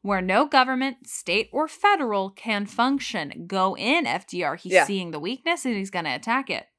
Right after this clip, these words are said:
Speaker 2: Yep.
Speaker 1: He had been waiting patiently for popular dis-, dissatisfaction with the court to mount. Now, anger at the DiPaldo decision surged.
Speaker 2: Yeah, people were
Speaker 1: Yeah.
Speaker 2: mad.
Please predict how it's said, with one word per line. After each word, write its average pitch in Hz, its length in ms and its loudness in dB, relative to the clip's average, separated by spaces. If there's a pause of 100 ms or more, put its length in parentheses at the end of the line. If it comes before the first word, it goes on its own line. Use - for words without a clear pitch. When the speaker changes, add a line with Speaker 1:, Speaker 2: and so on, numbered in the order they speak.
Speaker 2:
Yep. 170 200 4 (800)
Speaker 1:
He - 160 0
had 311 80 4
been 285 140 2
waiting 330 320 0
patiently - 840 -2 (180)
for 202 100 0
popular 339 560 0
dis-, 320 180 -14
dissatisfaction 208 1040 -2
with 202 220 -8
the 339 80 -4
court 208 400 -2
to 240 100 -6
mount. 233 520 2 (360)
Now, 359 600 4
anger 233 400 0
at 185 160 0
the 196 80 -8
DiPaldo 285 680 2
decision 175 600 -6
surged. 190 1040 2
Speaker 2:
Yeah, 170 160 10
people 190 240 2
were 214 60 0
Speaker 1:
Yeah. 170 40 -2
Speaker 2:
mad. 147 600 4